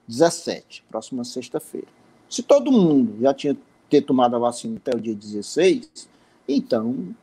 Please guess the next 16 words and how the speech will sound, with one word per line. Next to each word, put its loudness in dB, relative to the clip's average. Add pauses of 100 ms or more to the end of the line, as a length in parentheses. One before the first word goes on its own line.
(160)
tem 2
que -2
apresentar 0
as 0
duas 0
doses. -6 (320)
A 2
não 0
ser 2
que -6
você, -4
"Não, 4
eu 0
tomei 2
a 6
vacina, -2